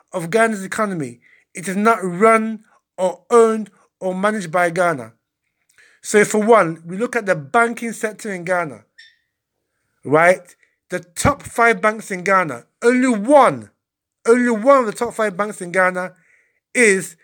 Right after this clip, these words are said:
when we look at, talk about assets and, um, yeah, total assets,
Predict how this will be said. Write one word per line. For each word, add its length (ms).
when 140
we 60
look 180
at, 160
talk 180
about 340
assets 640
and, 340
um, 520
yeah, 220
total 420
assets, 640